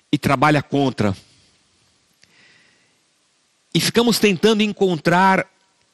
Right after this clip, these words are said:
tempo para nossa dedicação como cristãos. No meio de tantas coisas que temos na vida, corremos atrás de tempo, tempo para ir à igreja,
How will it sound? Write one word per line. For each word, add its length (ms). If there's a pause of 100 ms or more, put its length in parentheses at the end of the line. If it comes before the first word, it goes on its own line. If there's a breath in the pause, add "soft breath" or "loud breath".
(440)
tempo 580 (1200 soft breath)
para 180
nossa 500
dedicação 1120 (100)
como 240
cristãos. 720 (1400 loud breath)
No 100
meio 200
de 100
tantas 380
coisas 320
que 100
temos 320
na 140
vida, 360
corremos 500
atrás 400
de 100
tempo, 520
tempo 320
para 200
ir 100
à 40
igreja, 680